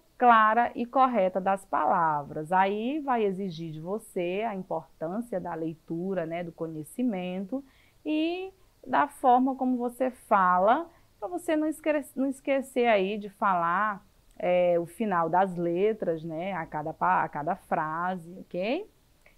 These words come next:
Utilização de vocabulário rico e diversificado. Aí a importância também, né, pessoal,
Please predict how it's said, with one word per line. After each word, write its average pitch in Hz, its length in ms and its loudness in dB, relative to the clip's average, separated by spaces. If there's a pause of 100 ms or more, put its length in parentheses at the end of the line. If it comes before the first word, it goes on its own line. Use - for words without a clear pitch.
(340)
Utilização 294 1160 0
de 277 100 -4
vocabulário 190 800 0
rico 208 680 -6
e 262 120 0
diversificado. 226 1300 -2
Aí 160 220 0
a 190 100 -2
importância 190 1080 -4
também, 170 840 -2
né, 202 280 -6
pessoal, 165 520 -6